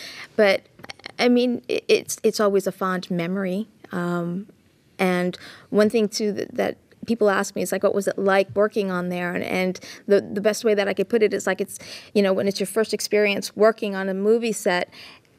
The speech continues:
you won't have that feeling, that experience again. But I did say, it's like, "Well, maybe, you know, if I was working on a major motion picture, it might be close to it, but not exactly." Um, it, it's like,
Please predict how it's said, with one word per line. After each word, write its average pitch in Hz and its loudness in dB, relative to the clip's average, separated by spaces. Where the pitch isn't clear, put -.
you 240 6
won't 254 8
have 233 0
that 185 -4
feeling, 208 2
that 185 -4
experience 185 0
again. 180 0
But 214 4
I 196 6
did 196 4
say, 202 4
it's 190 2
like, - -4
"Well, 208 0
maybe, 202 0
you 190 0
know, 180 0
if 180 -4
I 190 0
was 190 2
working 185 -2
on 180 -2
a 175 0
major 196 2
motion 180 -2
picture, - -2
it 185 2
might 190 0
be 180 0
close - 4
to - 0
it, - 0
but 190 4
not 196 2
exactly." 196 4
Um, 170 -2
it, - -6
it's - 0
like, 175 2